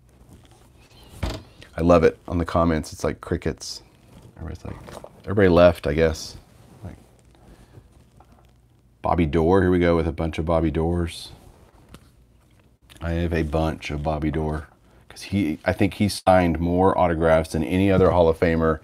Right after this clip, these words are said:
in history. <laughs> Dave Archer. Of course, Dave sa-, Amish Dave says, Dave's a big proponent of long videos. So he's like, "Man, you can go for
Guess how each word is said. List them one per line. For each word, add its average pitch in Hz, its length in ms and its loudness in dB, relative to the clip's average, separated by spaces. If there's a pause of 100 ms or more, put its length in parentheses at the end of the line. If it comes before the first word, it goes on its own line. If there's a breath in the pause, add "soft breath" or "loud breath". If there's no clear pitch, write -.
(460 loud breath)
in 87 200 2
history. 73 600 -2 (1500 soft breath)
<laughs> - 220 -6
Dave 87 260 6
Archer. 78 300 4
Of - 80 -2
course, 165 300 10
Dave 101 360 10
sa-, - 160 0
Amish 104 340 6
Dave 95 300 6
says, 80 460 0 (240)
Dave's 113 340 8
a 92 60 2
big 87 360 4
proponent 82 500 0
of 73 140 -6
long 80 300 0
videos. 76 480 0
So 76 320 -4
he's 95 240 -2
like, 67 280 -2 (420)
"Man, 123 260 -4
you 147 60 -4
can 113 140 0
go 80 220 0
for - 200 -10